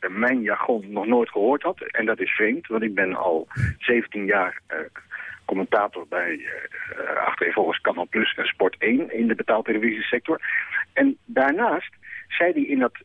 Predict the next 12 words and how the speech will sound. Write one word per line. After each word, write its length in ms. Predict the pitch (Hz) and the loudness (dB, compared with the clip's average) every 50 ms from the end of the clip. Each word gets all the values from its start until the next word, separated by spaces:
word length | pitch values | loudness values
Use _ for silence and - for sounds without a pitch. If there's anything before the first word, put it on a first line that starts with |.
| - _ | -8 _
televisiefragment 1040 | - 127 113 113 110 127 113 107 110 107 92 - - 113 101 - - 110 101 98 - | -2 0 0 2 2 2 2 2 0 0 0 0 0 0 0 0 -2 -2 -2 -2 -2
waarbij 280 | 104 95 95 98 101 | -2 0 0 0 0
die 140 | 95 92 - | -2 -2 -2
Van 120 | - 101 | -2 -2
der 80 | 90 92 | -2 -2
Gijp 200 | - 123 123 - | -2 0 0 0
zo 100 | - - | -2 -2
onder 200 | - 95 98 98 - | -4 -4 -6 -6 -4
tafel, 480 | - 104 92 - - 95 87 85 85 | -2 -2 -2 0 0 0 2 2 2
eh, 80 | 82 78 | 2 0
moest, 280 | 90 98 92 - - - | -2 -4 -6 -4 0 0
eh, 80 | 87 | 2